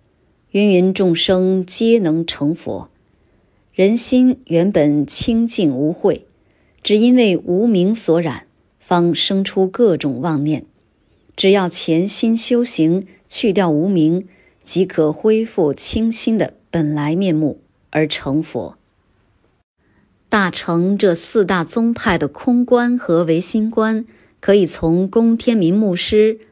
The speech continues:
在佛教纲要中引用的一个故事反映出来。禅宗五祖弘忍向众弟子所记，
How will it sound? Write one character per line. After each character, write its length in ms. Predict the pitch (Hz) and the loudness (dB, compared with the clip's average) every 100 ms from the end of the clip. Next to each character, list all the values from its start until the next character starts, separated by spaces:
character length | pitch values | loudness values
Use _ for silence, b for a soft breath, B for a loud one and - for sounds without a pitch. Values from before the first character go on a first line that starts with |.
| B | B
在 320 | - 185 165 | -2 0 0
佛 260 | 160 - 170 | -2 0 0
教 280 | 190 202 151 | 2 -2 -2
纲 260 | 185 233 | -2 -2
要 160 | 240 165 | -2 -4
中 340 | 156 240 247 233 | -2 0 2 2
引 340 | 151 156 156 | 0 0 0
用 180 | 190 175 | 0 0
的 80 | 156 | 0
一 160 | 147 | -2
个 160 | 170 160 | -2 -4
故 260 | 147 247 | -2 -2
事 300 | 165 - 160 - | 0 -2 -4 -8
反 360 | - 160 143 147 | -8 -4 -2 -2
映 160 | 180 | -2
出 220 | 147 - | -4 -4
来。 220 | 127 - - _ _ _ _ _ _ _ _ - | -4 -6 -14 _ _ _ _ _ _ _ _ -16
禅 320 | - 190 208 | -4 0 0
宗 240 | 220 233 | 0 0
五 160 | 202 208 | 0 -2
祖 340 | 214 160 139 | -2 0 0
弘 380 | 143 - 170 233 | 0 -4 0 0
忍 220 | 208 92 - _ | 0 -4 -10 _
向 480 | - - 165 147 147 | -6 -2 0 -2 -4
众 300 | - 196 156 | -2 -2 -2
弟 160 | 170 160 | -2 -2
子 260 | - 135 | -2 -6
所 320 | 151 - 143 117 | -6 -4 -4 -4
记， 320 | - 180 - | -2 -4 -4